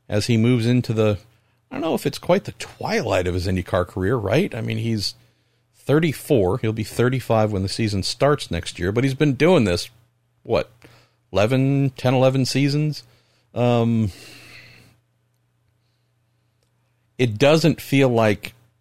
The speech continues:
there's another big bump waiting for him.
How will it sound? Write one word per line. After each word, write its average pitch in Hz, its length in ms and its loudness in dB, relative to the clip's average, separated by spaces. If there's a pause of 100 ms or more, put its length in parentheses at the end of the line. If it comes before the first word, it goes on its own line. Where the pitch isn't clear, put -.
there's 107 440 -2 (380)
another 113 640 4
big 98 560 -2
bump 95 360 0 (720)
waiting 107 460 2
for 87 340 -2
him. - 240 -12